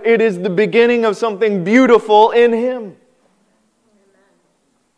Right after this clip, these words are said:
When we die, we don't stand condemned. We stand l-, living in him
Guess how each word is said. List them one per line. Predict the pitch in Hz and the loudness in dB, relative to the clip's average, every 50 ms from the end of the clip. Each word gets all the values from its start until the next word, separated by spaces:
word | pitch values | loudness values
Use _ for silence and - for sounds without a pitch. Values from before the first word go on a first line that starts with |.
| _ _ _ _ _ _ _ _ _ _ _ _ _ _ _ _ _ _ _ _ _ _ _ _ _ | _ _ _ _ _ _ _ _ _ _ _ _ _ _ _ _ _ _ _ _ _ _ _ _ _
When | - 202 214 214 220 | -2 0 0 2 2
we | 233 240 247 | 0 0 0
die, | 214 190 240 240 254 254 240 | 4 6 8 8 8 6 4
we | 220 233 233 | 2 0 2
don't | 226 240 240 233 220 | 2 2 2 2 0
stand | 233 - 240 233 233 233 226 - | -4 -6 -4 -4 -4 -4 -2 -2
condemned. | 240 233 214 190 220 240 262 247 233 220 208 | -2 -2 2 2 2 2 2 0 -2 -2 -4
We | 220 233 220 | -4 -4 -4
stand | 226 - 233 226 226 226 220 214 190 | -4 -6 -4 -4 -2 -2 -4 -4 -4
l-, | 196 202 190 - | -6 -8 -8 -8
living | - 180 196 214 240 269 311 320 254 285 277 277 277 269 254 | -8 -4 -2 2 4 4 4 4 2 0 0 0 -2 -4 -6
in | - - 247 247 240 | -4 -2 0 0 2
him | 233 220 214 247 285 294 277 247 208 185 160 - | 0 0 -2 -2 0 0 0 -2 -2 -6 -10 -14